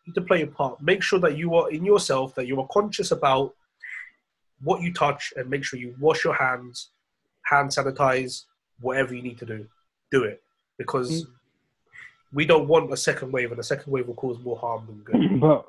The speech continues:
Speaker 3: my point on this, on this point, I, I don't like giving my,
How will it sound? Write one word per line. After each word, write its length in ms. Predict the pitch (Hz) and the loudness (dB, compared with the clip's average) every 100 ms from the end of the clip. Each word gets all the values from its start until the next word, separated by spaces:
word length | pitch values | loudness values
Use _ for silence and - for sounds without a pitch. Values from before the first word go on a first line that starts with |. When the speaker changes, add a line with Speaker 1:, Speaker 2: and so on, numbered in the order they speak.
| - | 0
Speaker 3:
my 220 | 147 156 | 4 6
point 420 | - 160 143 117 - | 6 6 6 4 -2
on 180 | 127 120 | -2 2
this, 180 | 123 113 - _ - | 2 0 -6 _ -10
on 100 | 120 | -4
this 120 | 117 107 - | -4 -4 -4
point, 200 | 120 113 | -2 -2
I, 220 | 120 117 | -2 0
I 40 | |
don't 180 | 120 135 | 2 2
like 160 | 110 104 | 2 0
giving 240 | 117 107 | -2 -2
my, 280 | 101 101 95 | -4 -6 -8